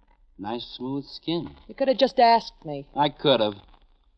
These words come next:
Speaker 1: Who's Donald Shellbarger, Gloria?
Speaker 2: Miss Gay, and he's my brother. What's he done now?
Speaker 1: Live here with you?
Speaker 2: Off and on, yeah.
Speaker 1: Mother and father dead?
Speaker 2: I don't know. My father took a powder when Don was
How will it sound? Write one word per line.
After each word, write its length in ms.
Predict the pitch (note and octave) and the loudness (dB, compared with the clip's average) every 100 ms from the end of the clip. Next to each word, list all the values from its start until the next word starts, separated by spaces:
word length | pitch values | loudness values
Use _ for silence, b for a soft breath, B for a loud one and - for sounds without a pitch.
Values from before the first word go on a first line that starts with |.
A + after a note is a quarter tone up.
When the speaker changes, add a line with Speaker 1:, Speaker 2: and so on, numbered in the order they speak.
| _ _ _ _ _ _ _ _ _ _ _ | _ _ _ _ _ _ _ _ _ _ _
Speaker 1:
Who's 240 | G3+ A3 D#3+ | -8 -6 -6
Donald 540 | B2 D#3 E3+ C#3+ A2+ | -2 2 4 2 0
Shellbarger, 760 | - B2+ A#2 G#2 G#2 G2+ F#2 F2+ | -2 2 2 2 -2 -4 -8 -12
Gloria? 460 | G2 F#2+ F2 D2+ - | -10 -8 -10 -12 -14
Speaker 2:
Miss 380 | A3 A#3+ C#4 - E3+ - | -4 -2 -2 -4 -12 0
Gay, 400 | A3 F#3+ E3+ D#3 | 4 4 2 -2
and 100 | E3 | -6
he's 160 | E3 | -8
my 160 | E3 D#3+ | -6 -8
brother. 460 | C#3+ F3+ D#3 C3+ C3+ _ _ _ _ | -4 -2 -2 -4 -12 _ _ _ _
What's 160 | G3+ - | -14 -10
he 60 | |
done 280 | F3+ F#3 F3+ | -4 -4 -4
now? 340 | F3 D#3 C#3 C3 _ _ _ - _ _ _ _ | -4 -4 -6 -10 _ _ _ -20 _ _ _ _
Speaker 1:
Live 220 | A#2+ D3 C#3 | 0 2 4
here 260 | D3+ D#3 | 2 2
with 160 | D3+ C#3+ | 2 2
you? 340 | D3 D#3+ F#3 - _ _ _ | 2 2 0 -6 _ _ _
Speaker 2:
Off 240 | - A#3 A3+ | 4 4 4
and 100 | A3 | 4
on, 280 | A#3 C4 | 4 4
yeah. 320 | B3+ A#3+ G3 E3+ - _ _ _ _ _ | 4 4 4 2 -6 _ _ _ _ _
Speaker 1:
Mother 260 | G2+ A#2+ A#2+ | -4 -2 -2
and 120 | A#2 | -2
father 320 | B2+ A#2+ A#2+ | 0 0 0
dead? 400 | G#2+ A#2 B2 C3 - - | -4 -4 -4 -6 -10 -6
Speaker 2:
I 100 | B3+ | -2
don't 180 | B3+ A#3+ | 0 2
know. 400 | A#3 F#3+ D#3+ D3 _ _ | 2 2 2 -2 _ _
My 100 | E3 D#3 | -20 -6
father 220 | A3 A3 | 0 0
took 200 | G#3 G#3+ | -2 -6
a 60 | F#3 | -8
powder 380 | - F#3 E3+ D#3 | -6 -2 0 0
when 160 | D3+ | -4
Don 260 | D3+ E3 E3 | -4 -2 -2
was 220 | D#3 - | -6 -14